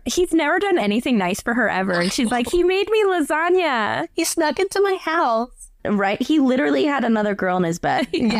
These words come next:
Speaker 3: He's like, "Wow, he's so sweet."
Speaker 2: <laughs> So she calls Evan, and he's like, "I don't know. I don't know what you're talking about. I did not do that."
Speaker 1: I would literally never do that for you.
Speaker 3: <laughs> I know.
Speaker 2: Yeah. And then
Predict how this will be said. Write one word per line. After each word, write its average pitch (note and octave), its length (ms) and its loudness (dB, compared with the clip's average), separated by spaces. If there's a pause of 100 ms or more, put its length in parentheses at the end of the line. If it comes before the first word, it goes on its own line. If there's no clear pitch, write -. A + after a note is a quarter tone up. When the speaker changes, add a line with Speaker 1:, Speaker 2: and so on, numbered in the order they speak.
Speaker 3:
He's A3 140 -2
like, F3 180 -2
"Wow, F#3 260 -2
he's G#3 220 0
so E3 220 0
sweet." D#3+ 480 -2
Speaker 2:
<laughs> D4 60 -8 (1000)
So B3 240 -2
she B3 160 0
calls C4 260 -2
Evan, A3+ 240 0
and G#3+ 200 0
he's A#3 200 0
like, G3+ 240 0 (220)
"I F3+ 400 0 (100)
don't F3 400 -2
know. E3+ 580 0
I F#3 140 0
don't F3 140 0
know E3+ 60 0
what E3 120 0
you're E3+ 100 0
talking E3+ 260 0
about. E3 180 0
I E3 80 2
did F3 140 0
not E3 220 0
do F3+ 140 0
that." F#3+ 220 0
Speaker 1:
I F#3 80 -2
would F#3 160 -2
literally F3 460 0
never E3 360 0
do D#3 140 -2
that D#3 200 -4
for - 140 -4
you. - 100 -2
Speaker 3:
<laughs> E4+ 600 0
I F4+ 220 0 (260)
know. B3+ 120 0
Speaker 2:
Yeah. G#3+ 580 2 (720)
And B3+ 160 0
then C4 280 2